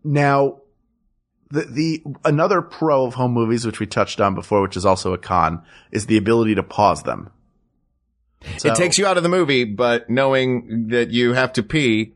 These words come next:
Speaker 2: and will sit through two liters worth of fruit punch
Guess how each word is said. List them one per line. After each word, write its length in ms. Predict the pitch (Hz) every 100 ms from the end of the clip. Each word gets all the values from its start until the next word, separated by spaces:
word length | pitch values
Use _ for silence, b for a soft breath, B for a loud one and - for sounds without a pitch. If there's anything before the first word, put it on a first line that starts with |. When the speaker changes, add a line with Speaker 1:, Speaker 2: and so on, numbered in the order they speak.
| -
Speaker 2:
and 280 | 110 110
will 420 | 98 113 113 107 92
sit 400 | - 135 117 -
through 540 | - 127 120 110 104 B B B -
two 240 | 151 143
liters 540 | 120 131 127 123 113
worth 400 | 104 110 107 104
of 300 | - 104 95
fruit 340 | 87 - 160 78
punch 500 | 107 87 90 -